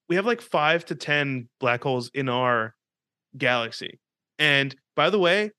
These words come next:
never put two and two together because I watched Interstellar and I just didn't think of it. Black holes are larger than the size of our entire solar system. Just saying. And bigger than the sun.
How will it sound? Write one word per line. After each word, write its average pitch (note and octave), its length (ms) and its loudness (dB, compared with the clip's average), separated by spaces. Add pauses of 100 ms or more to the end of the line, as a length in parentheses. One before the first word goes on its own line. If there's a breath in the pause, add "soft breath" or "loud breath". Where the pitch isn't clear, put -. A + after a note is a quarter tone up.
never D#3 240 0
put A3 220 -2
two F3+ 140 -2
and F3+ 100 -2
two G3+ 80 0
together D#3 340 0
because D3 220 -4
I B2 80 0
watched B2 260 -2
Interstellar C#3+ 560 -2
and C#3 80 -2
I B2 60 0
just A#2 160 -8
didn't A#2+ 180 -6
think A2 160 -8
of C3+ 100 -4
it. E3 120 -4 (200 soft breath)
Black D3+ 220 0
holes G#3+ 400 -2 (140)
are C#3 460 0
larger D#3 440 0
than D#3 140 -4
the C3+ 100 -4
size C3+ 640 -4 (220)
of C3+ 100 -8
our B2+ 140 -2
entire B2+ 340 0
solar - 240 -8
system. - 320 -18 (1800)
Just C#3+ 160 -8
saying. A#2+ 260 0 (680)
And E3+ 200 4
bigger E3 180 4
than D3 140 -4
the B2 60 -4
sun. A2 300 -6